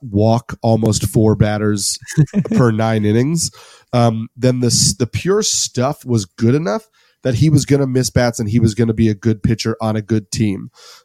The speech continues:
Speaker 1: Um,
Speaker 2: Mm-hmm.
Speaker 1: and so all of that still is there. Um, he's got a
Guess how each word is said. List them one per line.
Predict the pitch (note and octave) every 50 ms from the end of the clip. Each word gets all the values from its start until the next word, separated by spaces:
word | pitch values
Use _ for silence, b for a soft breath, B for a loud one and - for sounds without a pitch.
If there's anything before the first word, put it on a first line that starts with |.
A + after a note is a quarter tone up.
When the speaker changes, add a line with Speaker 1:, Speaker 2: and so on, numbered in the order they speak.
| B _
Speaker 1:
Um, | A#2+ A#2 A#2+ A#2+ A#2 A#2+
Speaker 2:
Mm-hmm. | B2 A#2+ A#2 A#2+
Speaker 1:
and | - C#3
so | - - D#3+ D3+ C#3+ - _ _ _
all | D3 D#3+ G3+ C4 C#4
of | G3+ D3
that | D3+ C#3+ - - -
still | - - - C3+ C3+ C3+ C3 C3 B2+ B2 A#2 A2+ - _ _ _
is | C#3 C3+ A2+ F#2 F#2
there. | G#2 A#2+ B2 A2 G2+ - - - b b b b b b b b _
Um, | B2+ B2+ B2 B2 B2 B2 B2 A#2+ - _ _ _ _ _ _
he's | - - A3 G3+ D#3
got | - G3 F#3+ F#3+
a | G3 F#3 E3